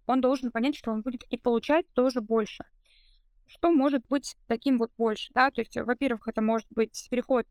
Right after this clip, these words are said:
на какие-то новые учебные пособия интересные, это может быть какой-то бонус, который вы дадите, да, там какой-нибудь раз в месяц разговорный клуб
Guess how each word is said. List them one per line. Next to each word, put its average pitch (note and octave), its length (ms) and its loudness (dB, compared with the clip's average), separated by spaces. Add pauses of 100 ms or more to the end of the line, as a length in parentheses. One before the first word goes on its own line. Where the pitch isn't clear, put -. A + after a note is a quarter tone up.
на G#3+ 300 2
какие-то - 340 -8
новые G#3+ 400 -2
учебные G3+ 380 -6
пособия D#4 540 0
интересные, C4+ 720 0
это B3 120 0
может A#3 320 0 (140)
быть A3+ 480 -2
какой-то C#4 260 -2 (100)
бонус, A3 320 -2
который C4+ 320 -2
вы B3+ 60 -4
дадите, B3 420 -2
да, B3 160 4
там A3+ 140 -6
какой-нибудь G#3+ 420 -4 (120)
раз A#3 300 -2
в - 20 -4
месяц C4+ 300 -2
разговорный A3 580 -2
клуб A3+ 280 -6